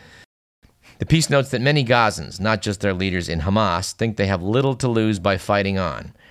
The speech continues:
For one thing, the spotlight has been switched back onto them since the Israeli campaign began earlier this month. In Gazan eyes, Hamas gains from the violence because the outside world may,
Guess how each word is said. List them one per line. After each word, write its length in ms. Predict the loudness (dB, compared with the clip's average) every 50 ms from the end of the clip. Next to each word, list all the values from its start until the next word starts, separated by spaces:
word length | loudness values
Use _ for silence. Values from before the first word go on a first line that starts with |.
| -20 -14 _
For 100 | -2 0
one 200 | 2 2 2 2
thing, 260 | 2 0 0 2 0
the 60 | -2
spotlight 560 | -4 -2 0 2 2 2 2 2 0 0 0 2
has 320 | 2 4 4 4 2 0
been 160 | -2 -2 -2
switched 420 | -2 -2 0 0 -2 -2 -2 -2 0
back 240 | 2 2 2 0
onto 280 | 0 0 0 0 0 -2
them 200 | -2 -2 -2 -4
since 300 | -2 -2 -2 -2 -2 -2
the 120 | -2 -2
Israeli 380 | -2 -2 -2 -2 -2 -2 -2 -4
campaign 540 | -4 -2 -2 0 0 -2 -2 -2 -2 -2 -2
began 440 | -2 -2 -2 0 0 0 0 -2 -4 -6
earlier 280 | -6 -6 -4 -4 -4
this 200 | -2 -4 -2 0
month. 360 | 0 0 0 0 -2 -6 -14 -20 _ _ _ _ -20 -20 -20 -20 _ _
In 200 | -2 0 2 2
Gazan 460 | 4 4 4 4 4 4 4 2 0 0
eyes, 520 | 0 0 0 0 0 -2 -2 -4 -6 -10 -12 _ _ _ -2
Hamas 420 | 0 0 2 2 2 0 0 -2 -2
gains 320 | 0 0 2 0 0 -2
from 140 | -2 0 0
the 60 | 0
violence 520 | 0 0 0 0 0 0 -2 -2 -4 -6
because 320 | -6 -6 -4 -2 -2 -2 -2
the 160 | -2 -2 0
outside 440 | 0 0 0 0 0 0 0 0 0
world 300 | 0 0 0 0 0 2
may, 520 | 2 4 4 4 4 2 0 -4 -6 -10